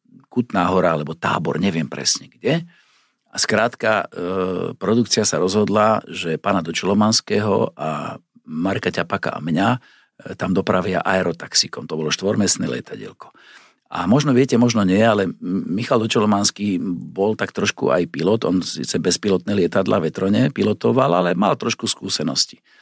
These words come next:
A on si sadol dopredu k, k pilotovi a my s Marekom sme sedeli vzadu. A on sa tak nejako dohodol, že nám spraví taký žart a dohodol sa s pilotom, že v istom momente vypne motor, vypne vrtulu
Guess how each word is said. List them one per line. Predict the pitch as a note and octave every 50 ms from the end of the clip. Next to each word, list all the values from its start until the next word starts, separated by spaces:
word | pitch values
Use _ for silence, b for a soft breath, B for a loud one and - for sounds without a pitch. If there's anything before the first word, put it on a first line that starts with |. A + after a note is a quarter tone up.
| b b b b b b b
A | - F2+ F#2+ F#2+ F#2+ - -
on | - D3
si | B2+ -
sadol | - - C#3+ B2+ B2+ G#2+ F#2
dopredu | E2+ - - - A2+ A#2 A#2 C3+ D#3+ E3 E3+
k, | - - - D3 C#3+
k | -
pilotovi | - - F#2 G#2 A#2 B2 - - D#3 D3+ E3+ E3+
a | C3+
my | A2 G#2
s | G#2 G2
Marekom | G2+ G#2 G#2 G2+ - G2
sme | G2 F#2 F2+
sedeli | F2 - - - F#2 E2+
vzadu. | D#2 D2 B1+ C#2 C2 - - - - _ _ b b b b b b b b b
A | - - -
on | A#2 D3
sa | D3 - D#3+
tak | D#3+ D#3 D3
nejako | C#3+ C#3 C#3+ C#3 - - A2+ G2+ F#2+ - - - -
dohodol, | - - C2+ D2 - A2 A2 B2 A#2+ G#2+ A#2 A2 A2 G2+
že | - F#2+ F#2 G2
nám | F#2 G2+ G2 F#2+
spraví | - - G2 - A2 G#2
taký | F#2+ - G#2+ - - A2+ G#2+ A2
žart | G#2 - F#2 F2 F#2+ - - - - - - - _ _ _ B B B B B B B
a | B D#2+
dohodol | F2 F2+ A2+ G2+ A#2 A#2+ A2+ A2+
sa | A2 - G#2+ -
s | -
pilotom, | - - - D2+ - - - F2+ G2+ A#2 A#2+ - A2 A2+ -
že | - - -
v | -
istom | - - - - - - F2
momente | G2+ G#2 A2 G#2 F#2+ F2+ - - D#2 - - - -
vypne | - D3 D#3 - - - - -
motor, | - - - - - - - -
vypne | - A#2+ - G2+ D#2+ -
vrtulu | - - - - D#2+ G#2+